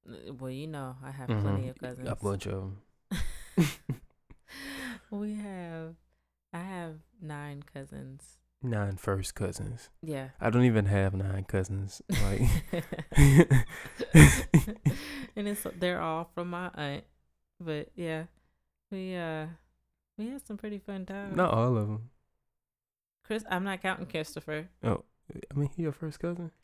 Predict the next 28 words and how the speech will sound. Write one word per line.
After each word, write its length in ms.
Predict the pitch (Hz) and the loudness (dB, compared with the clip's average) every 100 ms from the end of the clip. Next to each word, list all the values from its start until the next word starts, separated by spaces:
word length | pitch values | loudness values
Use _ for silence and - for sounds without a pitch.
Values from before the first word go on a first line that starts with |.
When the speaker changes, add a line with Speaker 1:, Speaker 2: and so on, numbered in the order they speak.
| _ _ | _ _
Speaker 1:
Um, 80 | 180 | -6
yeah, 340 | 202 190 135 - _ _ | -2 -2 -2 -6 _ _
but 160 | 151 165 | -6 -4
I 100 | 165 | -2
was 200 | 170 160 | -4 -4
only 220 | 165 165 | -4 -4
talking 260 | 165 160 151 | -4 -6 -6
about 200 | 139 139 | -10 -8
them 260 | 180 160 151 | -8 -8 -8
'cause 220 | 156 - | -8 -10
Christopher 300 | - 180 113 | -10 -4 0
Speaker 2:
Mm-hmm. 180 | 107 101 | 2 2
Speaker 1:
didn't 240 | 156 147 | 0 -6
come 280 | - 180 180 | -8 -8 -6
until 340 | 147 - 139 143 | -8 -8 -2 0
Speaker 2:
Oh, 80 | |
true, 360 | - - 101 104 - | 0 2 2 0 -6
true, 320 | - 95 101 | -8 -6 -8
true. 280 | - - 98 101 _ _ _ | -12 -14 -14 -16 _ _ _
Speaker 1:
like, 280 | - - - _ _ _ | -18 -18 -18 _ _ _
Speaker 2:
Later. 380 | - 95 98 104 - - - _ | -8 -6 -4 -6 -8 -20 -20 _
Speaker 1:
yeah. 200 | 165 139 135 | -12 -8 -4
Speaker 2:
Later. 420 | 139 131 127 131 - - | -4 -4 -6 -10 -14 -18
Speaker 1:
Way 280 | 160 160 156 | -12 -10 -10
later. 400 | 151 139 131 135 - - _ _ _ _ _ _ _ _ _ - | -10 -10 -10 -14 -18 -20 _ _ _ _ _ _ _ _ _ -10
So 180 | 156 | -6
now 240 | 143 147 151 | -6 -4 -4
I 260 | 143 143 | -6 -8